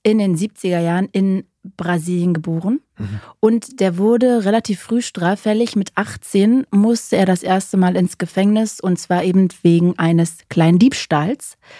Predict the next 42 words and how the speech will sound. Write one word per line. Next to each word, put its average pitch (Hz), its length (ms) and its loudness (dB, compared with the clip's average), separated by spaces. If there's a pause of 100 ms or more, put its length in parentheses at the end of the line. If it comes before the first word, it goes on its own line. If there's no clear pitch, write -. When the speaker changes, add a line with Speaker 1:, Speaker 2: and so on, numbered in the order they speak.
(140)
Speaker 1:
Also 175 180 0
eigentlich 180 380 2
jetzt 165 240 -2
nichts - 400 -2
extrem 175 520 0
Besonderes, 165 520 2
nichts - 260 -4
Großes. 170 520 -4 (140)
Speaker 2:
Mhm. 104 220 -12 (680)
Speaker 1:
Und, 214 540 2 (240)
äh, 202 140 0
seine 226 200 2
Geschichte, 233 580 0 (100)
die 214 340 0
wurde 226 380 0
erst 196 560 -2 (100)
im 180 440 0
Herbst 277 380 -2
letzten 180 300 -2
Jahres 165 240 -4
das - 160 -10
erste 175 260 -8
Mal 175 140 -4
weltweit 170 380 -6
bekannt. 208 420 -4
Äh, 185 160 -6
aus 190 220 -2
welchen 208 220 -2
Gründen 226 300 0
genau, 202 200 0
weiß 202 180 -2
ich 233 120 -8
gar 208 160 0
nicht. 214 120 0
Auf 196 100 -4
jeden 208 140 0
Fall 190 220 0 (400)
gingen 220 320 2
da 190 240 0
wirklich 190 260 -2
Fotos 233 600 -2
so 196 360 -8